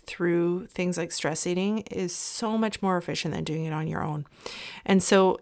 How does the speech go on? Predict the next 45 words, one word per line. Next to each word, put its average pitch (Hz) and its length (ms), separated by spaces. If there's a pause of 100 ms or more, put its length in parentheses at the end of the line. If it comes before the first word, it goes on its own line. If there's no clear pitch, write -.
(100)
if 233 340
you 202 200
have 185 120
been 180 140
struggling 175 340
with 175 140
this, 180 160
I 208 80
just 262 220
suggest 190 480
that 180 160
you 175 500 (100)
check - 340
out 196 360
the 185 320
website. 156 580 (320)
Send 226 260
me 247 140
an 233 80
email 180 320
if 175 140
you 185 60
have 180 180
questions. 156 500
I'm 113 120
happy 180 280
to 170 60
answer 156 360
your 143 200
emails. 156 360 (440)
And 180 520 (440)
consider 226 760
making 185 400
this 185 180
investment 170 460
in 165 80
yourself, 160 480
in 165 60
the 160 100
time 156 480
and, 156 340 (520)
and 175 200
in 151 80
the 160 60
program 208 580